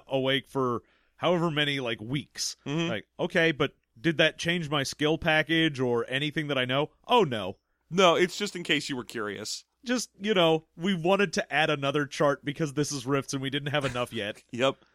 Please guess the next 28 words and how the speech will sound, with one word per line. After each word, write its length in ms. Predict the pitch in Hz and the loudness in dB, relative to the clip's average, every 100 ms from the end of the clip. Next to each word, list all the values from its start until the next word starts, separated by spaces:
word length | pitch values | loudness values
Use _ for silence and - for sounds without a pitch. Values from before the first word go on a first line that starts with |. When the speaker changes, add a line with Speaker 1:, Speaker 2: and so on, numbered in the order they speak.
| _ _ _ _ | _ _ _ _
Speaker 2:
So, 340 | - 214 208 | -2 2 4
dragons 500 | 190 208 208 202 185 | 4 6 6 4 -2
are 440 | 185 165 160 156 - _ _ - | 2 6 6 4 -2 _ _ -4
ultra 320 | 165 190 196 | -2 -2 -4
powerful 560 | 170 165 147 147 151 139 | 2 4 4 4 0 -2
in 240 | 143 135 135 | -2 -4 2
every 260 | 147 165 | 2 2
single 320 | - 165 147 131 | 0 0 0 0
respect 480 | 123 - 113 113 - | -2 0 0 0 -6
and 280 | 127 127 120 | -4 -2 0
will 240 | 131 131 | 0 -2
quickly 360 | - 165 165 156 | 0 -2 0 0
unbalance 460 | 143 135 131 123 | 4 4 4 0
a 60 | 123 | -4
game, 280 | 117 113 120 _ _ - | -4 -4 -6 _ _ -4
and 160 | 147 | -2
it 60 | 143 | 2
recommends 460 | 147 156 156 143 151 | 2 2 0 0 0
only 160 | 143 | 0
one 220 | 131 131 131 | 0 -2 -2
person 240 | 131 120 | -6 -6
in 60 | 123 | -6
the 60 | 117 | -2
party 240 | 123 120 | -2 -2
get 120 | 117 | -6
to 60 | 113 | -6
play 160 | 110 98 | -8 -8
one. 220 | 90 | -10